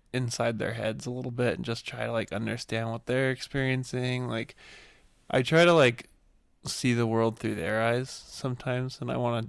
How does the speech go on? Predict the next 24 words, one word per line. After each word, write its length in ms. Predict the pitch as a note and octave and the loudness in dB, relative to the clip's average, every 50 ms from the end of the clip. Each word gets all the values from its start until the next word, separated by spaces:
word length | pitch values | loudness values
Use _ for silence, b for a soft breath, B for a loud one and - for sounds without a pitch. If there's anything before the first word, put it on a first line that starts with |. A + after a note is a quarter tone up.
| - | -6
always 400 | - - A2 A#2 A#2+ B2 B2 A#2+ | 0 2 4 4 6 4 2 2
try 140 | - - C#3 | 0 -2 -2
to 80 | C#3 C#3 | -2 0
do 180 | C#3+ C#3+ D3 | 0 0 2
that. 240 | D#3 D#3+ D#3+ D#3 - - _ _ - - _ _ _ - _ _ _ _ - - - - - - | 2 2 2 0 -2 -6 _ _ -20 -20 _ _ _ -20 _ _ _ _ -8 -8 -8 -8 -8 -8
Just 180 | - B2+ - - | -8 -8 -6 -4
'cause, 380 | - A#2+ A#2+ A#2+ - - - b b b b b b b b b b b b b _ _ - | -4 -4 -4 -4 -8 -14 -14 b b b b b b b b b b b b b _ _ -4
I 40 | E3 | -2
don't 100 | F3 C#3+ | 0 0
know, 220 | C3 A#2+ C#3 D3+ D3+ | 2 0 0 -2 -2
little 180 | E3 E3+ E3 | 0 0 -2
cliche, 540 | D3 - C3 A#2+ A2 - - A2+ A2 A2+ B2 | 0 2 0 0 0 0 -2 -2 0 0 0
but, 220 | B2 - A#2 - - | 0 -2 -2 -2 -2
like, 140 | A#2 A2+ | -2 -2
I 80 | A#2 A#2 | -2 -4
feel 160 | A2+ - D3+ D3+ | -2 0 0 0
like 120 | D3+ C#3+ | 0 0
there's 180 | - A2+ A2 - | -4 -6 -6 -4
so 160 | - A2 A2 | -4 -4 -2
much 240 | A2 A2+ A2+ - - | -2 -4 -4 -4 -8
to 80 | - G2 | -8 -8
learn 260 | G2 G2+ G#2 G#2+ G#2 | -8 -6 -6 -8 -8
from 220 | - - A2+ A2 | -6 -6 -6 -6
kids, 520 | - - A#2+ A#2 A#2 A#2+ A#2 - - - | -4 -2 -2 0 0 -2 -4 -8 -10 -10